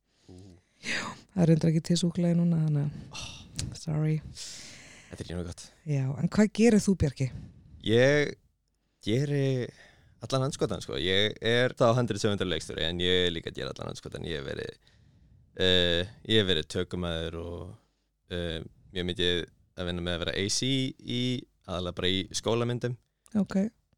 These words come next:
Speaker 1: ég hef verið að ditta eitthvað í bíómyndum.
Speaker 2: Já.
Speaker 1: Það er bara að taka,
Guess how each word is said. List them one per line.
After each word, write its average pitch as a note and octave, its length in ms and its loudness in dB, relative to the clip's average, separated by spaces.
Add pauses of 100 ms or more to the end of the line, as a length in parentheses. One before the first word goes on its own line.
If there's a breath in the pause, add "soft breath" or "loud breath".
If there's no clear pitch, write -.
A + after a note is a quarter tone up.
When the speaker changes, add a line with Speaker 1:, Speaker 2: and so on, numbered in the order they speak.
(300)
Speaker 1:
ég F2 400 -6
hef - 480 -20
verið F2 100 -8
að - 100 -12
ditta C3+ 380 -2
eitthvað C3+ 280 0
í C3 40 -4
bíómyndum. C#3+ 400 0 (360)
Speaker 2:
Já. G3 180 4
Speaker 1:
Það G3 100 2
er - 80 -8
bara G2+ 100 -2
að - 100 -2
taka, G#2+ 200 0